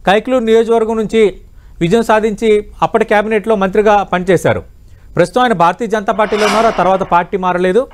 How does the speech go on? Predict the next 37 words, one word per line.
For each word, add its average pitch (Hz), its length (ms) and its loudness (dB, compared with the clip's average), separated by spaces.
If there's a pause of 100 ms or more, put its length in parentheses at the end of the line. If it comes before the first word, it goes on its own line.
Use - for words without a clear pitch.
(480)
కైకలూరు 269 380 0
నియోజకవర్గం 240 520 2
నుంచి 226 160 -4
కామినేని 220 400 -2
శ్రీనివాస్ 226 480 -2
రంగంలో 208 360 0
దిగే 202 420 0 (400)
అవకాశం 190 360 0
ఉందంటున్నారు. 196 580 -2 (400)
అయితే 233 160 2
ఇక్కడ 277 160 2
రెండు 226 200 0
మూడు 247 160 0
equations 240 460 -4
కూడా 226 200 0
ఉన్నాయి. 165 300 -4 (120)
కైకలూరుకు 262 440 0
సంబంధించి 240 440 -6
తెలుగుదేశం 233 480 0
పార్టీ 220 300 -2
ఇన్ఛార్జిగా 208 540 0
ఉన్న 196 260 0
వ్యక్తి 202 460 2 (360)
కొద్ది 190 180 2
రోజుల 247 220 2
కిందట 247 220 -2
వైఎస్ఆర్ 208 320 0
కాంగ్రెస్ 214 400 -4
పార్టీలో 208 280 0
చేరిన 214 380 0
నేపథ్యంలో 190 640 -2 (460)
తెలుగుదేశం 294 440 2
పార్టీ 254 260 -2
కూడా 247 180 0
కైకలూరుకు 254 640 0
ఒక 233 100 -2
బలమైన 240 680 0